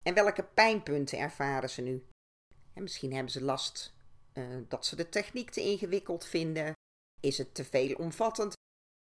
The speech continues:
Weten ze niet waar ze moeten beginnen? En kan jij ze daarmee helpen?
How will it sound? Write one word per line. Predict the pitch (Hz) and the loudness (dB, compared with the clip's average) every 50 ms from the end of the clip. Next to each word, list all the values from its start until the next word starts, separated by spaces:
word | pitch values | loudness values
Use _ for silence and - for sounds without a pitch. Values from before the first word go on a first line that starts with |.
| _ _ _ - - | _ _ _ -2 2
Weten | 131 127 131 131 - | 2 2 2 2 -2
ze | - - | -4 -2
niet | 139 139 135 - | -2 -2 -2 -2
waar | - 143 135 135 143 | -2 0 2 2 0
ze | - - 135 131 123 127 135 | 0 2 2 2 2 2 0
moeten | 143 143 135 - 139 135 | 0 -2 -2 -2 -4 -6
beginnen? | - - - 220 220 220 214 214 220 - - - - - - | -6 -4 -4 -2 0 0 0 -2 -2 -6 -12 -20 -20 -16 -8
En | - 240 | -8 -6
kan | 233 - 247 208 | -4 -2 0 2
jij | 180 165 147 165 | 4 4 4 2
ze | - - | 0 0
daarmee | - 139 131 127 135 143 139 | 2 2 2 2 2 0 0
helpen? | 143 175 208 208 185 165 - - 90 - | 0 2 2 2 2 0 -2 -8 -12 -12